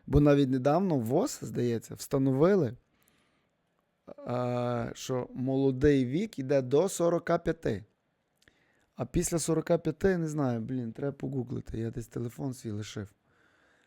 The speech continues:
А після сорока п'яти вже йде там, що там, я не пам'ятаю, що. Ну, ви поняли, до сорока п'яти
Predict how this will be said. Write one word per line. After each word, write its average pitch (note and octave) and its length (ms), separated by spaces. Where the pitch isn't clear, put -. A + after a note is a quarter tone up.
А A#2+ 100
після D3+ 300
сорока D3+ 440
п'яти E3+ 400
вже D3+ 180
йде C#3+ 220
там, A#2 400
що - 180
там, G2+ 240
я B2 100
не A#2+ 80
пам'ятаю, G#2 520
що. - 140
Ну, D3+ 80
ви F3 80
поняли, C#3 380
до C3+ 160
сорока F3 420
п'яти A3 440